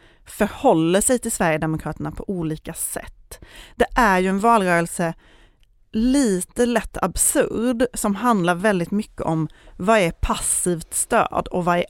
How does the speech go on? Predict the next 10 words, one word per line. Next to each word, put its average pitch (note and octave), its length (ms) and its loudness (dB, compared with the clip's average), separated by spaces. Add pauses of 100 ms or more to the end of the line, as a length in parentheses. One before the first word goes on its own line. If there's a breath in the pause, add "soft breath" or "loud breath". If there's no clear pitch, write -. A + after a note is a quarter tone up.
aktivt - 840 -6
stöd. - 520 -8 (560 loud breath)
Eh, F#3 260 -2
decemberöverenskommelsens F3+ 1400 0
logik F3+ 640 -4
lever E3 360 0
kvar, - 480 -2
att - 180 -4
största - 500 -4
block - 580 -8